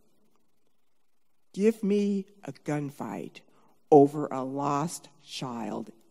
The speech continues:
any day." That just kinda summed it up.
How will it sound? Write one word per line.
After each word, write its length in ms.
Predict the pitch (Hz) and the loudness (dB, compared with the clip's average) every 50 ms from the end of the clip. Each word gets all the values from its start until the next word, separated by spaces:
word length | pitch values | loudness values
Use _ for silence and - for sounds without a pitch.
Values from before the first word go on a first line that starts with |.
| - - _ _ - | -20 -20 _ _ -2
any 280 | 151 151 131 127 123 117 | -2 0 0 0 0 -2
day." 380 | - 101 98 - - - - - - - - - _ _ _ _ _ _ _ _ _ _ _ _ _ _ _ _ _ _ _ _ _ _ _ _ _ _ _ _ _ _ _ _ _ _ - | -2 -4 -6 -6 -8 -14 -20 -20 -20 -20 -20 -20 _ _ _ _ _ _ _ _ _ _ _ _ _ _ _ _ _ _ _ _ _ _ _ _ _ _ _ _ _ _ _ _ _ _ -6
That 220 | 226 240 269 277 | -4 -4 -4 -4
just 220 | - 269 247 - - | -6 -8 -8 -8 -6
kinda 260 | - 233 240 240 226 | -4 -2 -2 -2 -2
summed 340 | - - - 208 214 220 214 | -4 -4 -4 -2 -2 -2 -2
it 120 | 208 208 | -2 -4
up. 280 | 208 202 180 - - | -4 -4 -6 -8 -12